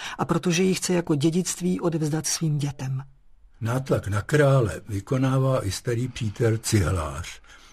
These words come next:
Speaker 2: který jakoby nechápe, proč král nemíní přijít ani na masopustní zábavu. "Františku, sebe bubák, pořád jen u svého pole, co z toho máš,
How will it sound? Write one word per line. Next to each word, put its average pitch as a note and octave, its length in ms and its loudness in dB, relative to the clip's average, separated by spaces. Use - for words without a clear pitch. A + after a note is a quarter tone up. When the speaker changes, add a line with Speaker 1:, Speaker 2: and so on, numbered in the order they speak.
Speaker 2:
který G#2+ 260 0
jakoby A2+ 360 2
nechápe, A#2 720 2
proč C3 320 4
král A2+ 460 2
nemíní A2+ 520 4
přijít - 440 -4
ani G2+ 200 2
na F#2+ 80 2
masopustní G#2 760 0
zábavu. E2+ 560 -4
"Františku, A2+ 580 0
sebe G#2+ 360 4
bubák, F#2 600 0
pořád A2 480 2
jen G2+ 160 2
u F#2+ 60 -2
svého F#2 360 0
pole, A2+ 520 0
co A#2 160 0
z - 100 -4
toho G#2 240 0
máš, E2 420 -6